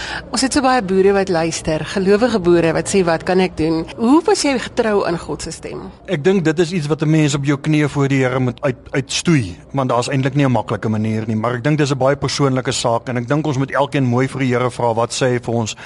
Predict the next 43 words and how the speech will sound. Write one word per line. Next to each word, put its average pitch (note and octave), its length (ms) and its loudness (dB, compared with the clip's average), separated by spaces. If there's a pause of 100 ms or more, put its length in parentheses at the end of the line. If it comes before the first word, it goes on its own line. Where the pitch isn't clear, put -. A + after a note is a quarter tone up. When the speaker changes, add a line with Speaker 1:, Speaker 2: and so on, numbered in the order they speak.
(340)
Speaker 2:
Want C3 140 -2
ek C3 60 -6
het C3+ 100 -2
vanoggend C#3+ 320 2
hier C#3 140 4
ook C3+ 160 2
die C3+ 120 0
voorbeeld C3 460 0
gebruik. A2+ 380 -2 (320)
Die C3+ 260 2
Here D#3+ 280 6
het D#3 80 4
die D3 100 4
donkie B2+ 320 0
gebruik A#2+ 360 -2
toe B2 100 -4
Biliam A#2+ 360 0
nie B2 120 -2
wil A#2+ 160 -2
hoor A#2 240 -2
nie, A2+ 100 -6
so C3 140 -8
ons B2+ 200 -6
moet A#2 140 -6
maar A2+ 160 -2
luister A2+ 380 -4
wat G#2 160 -8
hy G2+ 80 -8
vir G2+ 140 -14
ons G2 240 -8
sê. - 260 -20 (200)
Speaker 1:
Ek B3 120 -6
was C#4 120 -2
dan C4+ 160 -2
ook C#4 160 -2
bevoorreg G#3 480 0
genoeg G3 260 -2
om G3+ 80 0
te G3+ 80 -4
gesels F#3 440 -4
met F3+ 160 -4
Brian E3+ 400 -2
Aldridge, G#3 560 -2